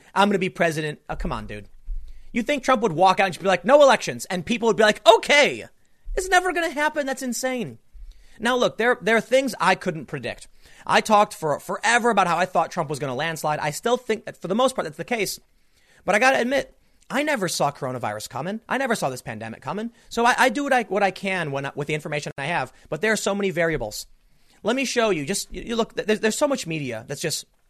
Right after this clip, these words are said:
here's Slate. "Trump can't cancel the election, but states could do it for him." Oh, we've gone beyond, "No, Trump can't do it," to now literally a story. "Well, Trump can't, but the states would do it." Yes, because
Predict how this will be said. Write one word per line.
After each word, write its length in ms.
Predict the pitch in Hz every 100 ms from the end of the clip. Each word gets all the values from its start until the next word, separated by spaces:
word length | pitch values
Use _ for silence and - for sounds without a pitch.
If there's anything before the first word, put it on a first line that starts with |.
| _ _ _ _ -
here's 220 | 214 -
Slate. 320 | - 160 135 _ _ - - -
"Trump 320 | 202 226 -
can't 300 | 196 196 -
cancel 380 | 196 196 202 165
the 120 | 156
election, 500 | 156 185 - 110 113 _ _ -
but 160 | 185 -
states 340 | - 220 -
could 220 | 196 151
do 120 | 185
it 120 | 170 -
for 280 | 208 214
him." 100 | 180 247
Oh, 160 | - 214 -
we've 200 | 269 170
gone 260 | 262 294
beyond, 380 | 269 240 220 196 196 170
"No, 180 | 220
Trump 280 | 190 - 208
can't 260 | - 202 175
do 140 | 240
it," 120 | 202 - -
to 60 | 208
now 200 | 214 226
literally 380 | 196 254 247 220
a 60 |
story. 440 | - 233 214 143 - -
"Well, 160 | 165 123
Trump 280 | - 233 160
can't, 280 | 170 139 -
but 140 | 202 165
the 80 | 110
states 480 | - - 185 -
would 180 | 139 139
do 160 | 135 104
it." 100 | - _ _ _ _ _ _
Yes, 220 | 170 -
because 380 | - 165 175 143